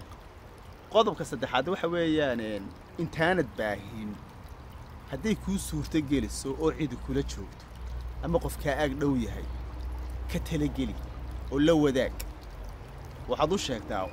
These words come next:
"Nin, war waxaasan jecel inaan ka hadlo," ee, markaa qofkaas isna aragti buu leeyahay.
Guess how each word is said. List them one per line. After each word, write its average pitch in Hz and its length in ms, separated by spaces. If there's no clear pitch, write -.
"Nin, 143 120
war 170 120
waxaasan 151 360
jecel 147 180
inaan 123 220
ka 135 80
hadlo," 113 280
ee, 101 280
markaa 165 240
qofkaas 156 400
isna - 180
aragti 175 420
buu 180 140
leeyahay. 131 360